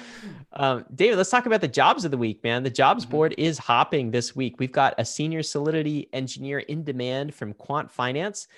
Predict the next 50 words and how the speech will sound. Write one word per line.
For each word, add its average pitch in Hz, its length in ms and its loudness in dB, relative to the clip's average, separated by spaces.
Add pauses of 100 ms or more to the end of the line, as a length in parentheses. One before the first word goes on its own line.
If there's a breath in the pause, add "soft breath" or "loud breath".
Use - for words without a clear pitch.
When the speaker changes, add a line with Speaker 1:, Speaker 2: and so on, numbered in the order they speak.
(180 loud breath)
Speaker 1:
We've 156 140 -6
got 202 120 2
a 151 60 0
chief - 320 -6
investment 135 600 0
officer 104 640 -4 (200 soft breath)
that 110 220 -12
Yield 165 320 -4 (100)
App 101 320 -2
needs. 104 400 -8
We've 127 80 -8
Speaker 2:
Mm-hmm. 117 60 -10
Speaker 1:
got 123 120 0
a 113 40 -8
software 131 440 -4
engineer 120 520 -8
that - 160 -4
Arbitrum 117 460 -4
is 101 120 -10
looking 117 260 -6
for. 117 360 -4 (320 soft breath)
Also, 135 400 0
senior 131 340 -8
designer 120 460 -6
from 113 160 -10
Pool 123 240 -10
Together. 117 560 -2 (360 soft breath)
Man, 127 280 -2 (180)
the 127 80 -4
talent 147 380 -2
market 131 480 -4
is 113 180 -4
hot, - 460 -6
guys. 98 340 -4
If - 160 -10
you 151 80 -4
are 165 60 0
Speaker 2:
Mm-hmm. 143 100 -2
Speaker 1:
looking 127 240 -6
for 117 320 -4
a 113 80 -12
job 110 360 -2
in 104 100 -8
crypto, 151 580 -4 (440 soft breath)
now 127 340 4
is - 200 -4
the 117 100 -10
time 113 380 -6
to 101 160 -10
get 104 300 -2